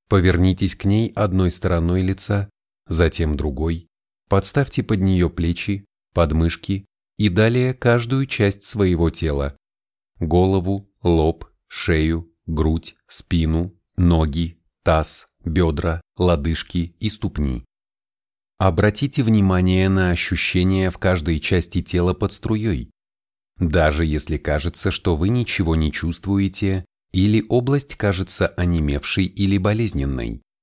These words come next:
Подставляя ту или иную часть тела под струю, говорите:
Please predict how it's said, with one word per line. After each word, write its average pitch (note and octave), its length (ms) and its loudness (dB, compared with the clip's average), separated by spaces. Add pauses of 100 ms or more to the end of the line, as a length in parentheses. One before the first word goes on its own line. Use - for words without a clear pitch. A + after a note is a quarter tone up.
(520)
Подставляя D#2+ 800 0
ту F2 260 0
или E2+ 400 2
иную E2 340 2
часть - 420 -4
тела D#2+ 260 0
под - 180 -6
струю, F#2 460 -2
говорите: D2+ 720 -2